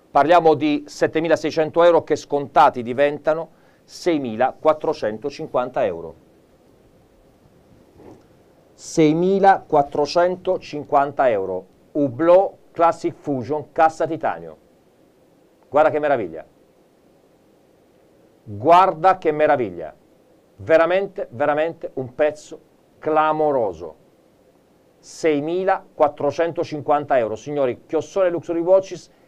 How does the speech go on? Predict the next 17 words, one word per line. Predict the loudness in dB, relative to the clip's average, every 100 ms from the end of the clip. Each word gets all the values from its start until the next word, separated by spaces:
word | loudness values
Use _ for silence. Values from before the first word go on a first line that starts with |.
| _
è | 2 4 4 -2 _
capace | 0 4 6 6 4 -2
di |
offrirvi | -4 -2 -2 -2 -6 -2
orologi | 2 4 4 2 -4 -12
in | -6
questo | -2 -2 -4
stato, | -6 0 0 -2 -8
cioè | 0 2 2 -4 _ _ _
come | 6 8 8 4 0 -8 _
li | -2 -2 -2 -6
riceve | -8 -8 0 2 4 2 0 _
evidentemente | -6 -4 -4 -4 -4 -4 -4 -2
Gianni, | -2 -2 -8 -16 _ _
la | 2 2
boutique, | 2 -2 -6 -6 -12 -14 _ _ _ _ _ _ _
d'accordo? | 0 2 2 0